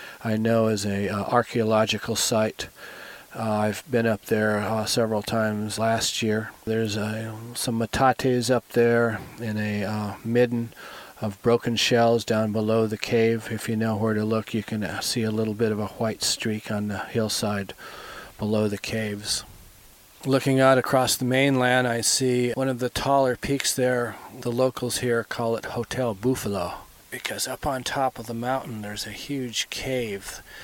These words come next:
that you can ride horses and mules in.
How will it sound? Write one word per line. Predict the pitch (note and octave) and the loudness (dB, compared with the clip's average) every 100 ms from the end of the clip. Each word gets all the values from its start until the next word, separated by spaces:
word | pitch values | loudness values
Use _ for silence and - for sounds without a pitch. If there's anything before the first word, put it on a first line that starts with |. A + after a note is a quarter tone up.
| - | -14
that | - A2 | -8 -6
you | B2 | -4
can | - A#2 | -4 -2
ride | A2+ A#2+ A#2+ A2+ G#2+ - - - | 2 2 2 0 -6 -10 -12 -8
horses | - A#2+ - G#2+ A#2+ | -2 -2 -2 -4 -4
and | G#2+ A2 | -2 -2
mules | B2+ B2 A2 | 0 0 0
in. | G#2+ G2 F#2+ | -4 -6 -8